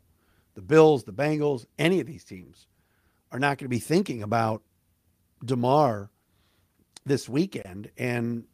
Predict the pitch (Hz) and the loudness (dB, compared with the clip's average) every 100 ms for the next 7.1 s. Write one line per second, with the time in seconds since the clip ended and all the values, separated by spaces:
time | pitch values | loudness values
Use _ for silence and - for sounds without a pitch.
0 | _ _ _ _ _ - - 131 160 165 | _ _ _ _ _ -20 -2 4 6 10
1 | 151 143 156 151 139 113 117 143 240 113 | 8 10 6 8 4 2 0 2 2 -2
2 | 117 - 190 120 143 175 185 165 139 170 | -10 -6 -2 0 -2 -2 -2 -2 2 2
3 | 185 175 240 277 _ _ _ _ _ _ | 2 2 0 -2 _ _ _ _ _ _
4 | _ _ _ _ _ _ _ - 104 98 | _ _ _ _ _ _ _ -12 -8 -8
5 | 98 95 95 _ _ _ _ _ _ _ | -8 -10 -14 _ _ _ _ _ _ _
6 | - 143 117 - - _ - 123 - 101 | -4 -2 -2 -6 -18 _ -10 -8 -6 -6
7 | 98 | -6